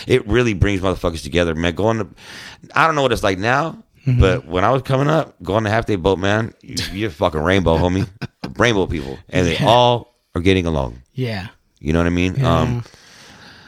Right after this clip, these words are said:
Speaker 1: and the one dude that ain't is getting, getting it from the whole boat.
Speaker 2: Yeah.
Speaker 1: You know, so,
Speaker 2: Yeah.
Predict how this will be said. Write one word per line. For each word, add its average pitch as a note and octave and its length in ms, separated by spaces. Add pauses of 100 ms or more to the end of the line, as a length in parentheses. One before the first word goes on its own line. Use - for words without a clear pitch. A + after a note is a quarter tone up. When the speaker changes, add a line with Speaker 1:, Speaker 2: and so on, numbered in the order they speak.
(400)
Speaker 1:
and G2 180
the F#2 60
one G#2 220
dude A2+ 100
that F#2+ 80
ain't D#3+ 300 (1500)
is D#2+ 80
getting, F2 300 (1300)
getting G2+ 200
it F#2+ 80
from F#2 220 (260)
the F#2 140
whole F#2+ 260
boat. D2 340
Speaker 2:
Yeah. D#3 260 (500)
Speaker 1:
You E2 100
know, E2 200
so, E2+ 380
Speaker 2:
Yeah. B2 220